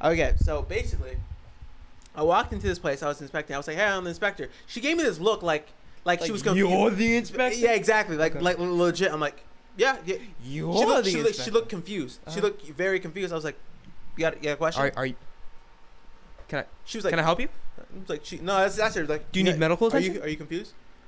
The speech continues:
Speaker 1: Like, like, "You have a question?" She's like, "No, no, no, no, no." Right, and I walk in. She has this daughter that goes to S P C. How do I know she goes to S P C? Because I, I, I went by and I looked in my corner of my eye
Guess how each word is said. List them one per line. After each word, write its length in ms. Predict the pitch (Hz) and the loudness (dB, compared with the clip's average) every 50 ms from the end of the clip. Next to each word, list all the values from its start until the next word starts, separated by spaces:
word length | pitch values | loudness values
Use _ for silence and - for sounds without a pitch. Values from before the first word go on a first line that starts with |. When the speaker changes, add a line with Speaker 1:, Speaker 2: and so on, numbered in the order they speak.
| - | -4
Speaker 1:
Like, 200 | 156 165 160 151 151 | 0 0 2 2 0
like, 180 | 147 143 131 | -2 -2 -4
"You 60 | 123 147 | -2 -2
have 80 | 143 135 | -2 -2
a 40 | |
question?" 280 | - 170 170 175 233 202 | -2 -4 -4 -4 -8 -12
She's 140 | - - - | -12 -12 -12
like, 120 | - 403 - - - - | -12 -12 -14 -18 -8 -2
"No, 60 | 571 571 539 523 | 0 2 2 2
no, 100 | 508 453 | -2 -6
no, 100 | 427 - - - 202 247 226 - | -8 -12 -14 -10 -8 -8 -8 -8
no, 140 | - 208 208 | -10 -12 -14
no." 40 | 208 - - - - - | -14 -14 -20 -18 -14 -2
Right, 140 | - 196 175 | -2 0 0
and 140 | 175 190 196 | 0 0 0
I 100 | 190 185 | 0 0
walk 260 | 175 185 202 208 - | 2 2 2 2 2
in. 180 | 214 196 - - - - - - - - - - - - - - - - - | 0 0 0 -2 -4 -6 0 0 0 0 0 -8 -8 -8 -10 -10 -10 -10 -10
She 120 | - - 202 | 0 2 2
has 160 | 214 220 226 | 2 2 0
this 120 | 226 - - | -6 -10 -6
daughter 340 | - 147 156 170 165 156 139 | -4 0 2 2 2 2 2
that 160 | 139 139 139 | 2 0 0
goes 160 | 147 147 151 | 0 -2 -2
to 240 | 165 147 139 135 135 - - - | -2 -4 -4 -6 -8 -10 -10 -10
S 120 | 151 - | -10 -10
P 120 | - - 147 | -10 -12 -12
C. 240 | - - 151 123 120 - - | -8 -8 -8 -8 -10 -12 -6
How 120 | 156 165 | -2 0
do 40 | 175 | 0
I 60 | 175 | 0
know 140 | 170 175 185 | 0 -2 -6
she 120 | 180 - 180 | -8 -8 -8
goes 140 | 175 180 | -8 -6
to 60 | 185 175 | -6 -6
S 100 | 170 - | -8 -8
P 80 | 180 | -14
C? 160 | 170 - 180 | -8 -4 -4
Because 260 | 170 - - 175 170 156 | -4 -2 -2 -4 -6 -2
I, 140 | 160 160 | -2 0
I, 360 | 156 - 151 151 147 147 151 151 | 0 2 0 0 0 -2 -6 -6
I 20 | |
went 260 | 151 151 180 175 139 | -6 -6 -6 -8 -6
by 320 | - 151 147 165 196 208 - | -4 -2 0 0 0 -2 -4
and 80 | - 151 | -4 -4
I 60 | 147 | -4
looked 220 | 147 156 254 - | -4 -4 -6 -8
in 80 | 202 185 | -8 -8
my 80 | 170 | -8
corner 160 | 160 - 180 170 | -6 -6 -8 -6
of 60 | 165 | -6
my 40 | 147 | -6
eye 240 | 131 143 151 175 190 | -6 -4 -4 -4 -4